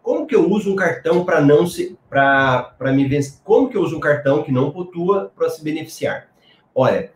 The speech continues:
existem várias formas. Eu acabei de falar uma bem agora, né? Depois quem chegou agora pode assistir a reprise. Mas o que eu preciso saber é controlar o meu nível de ansiedade.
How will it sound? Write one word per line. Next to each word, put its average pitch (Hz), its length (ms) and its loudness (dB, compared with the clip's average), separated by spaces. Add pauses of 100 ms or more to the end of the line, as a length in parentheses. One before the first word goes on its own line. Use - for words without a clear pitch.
(220)
existem 139 680 -4
várias 202 540 0
formas. 147 420 4
Eu - 80 0
acabei 220 360 0
de - 80 -8
falar 240 240 -2
uma 226 260 2
bem 285 200 -2
agora, 196 380 4
né? 139 120 2
Depois 135 340 -2
quem 175 160 -2
chegou 165 220 -2
agora 143 220 4
pode 156 220 -2
assistir 156 320 -10
a 147 60 -2
reprise. 117 520 -8 (400)
Mas 226 140 0
o 247 80 -4
que 262 60 -8
eu 247 80 -6
preciso 208 420 -10
saber 131 480 -2
é 135 60 -2
controlar 147 580 2
o 147 80 4
meu 165 180 2
nível 160 400 0
de 123 80 -2
ansiedade. 92 760 -4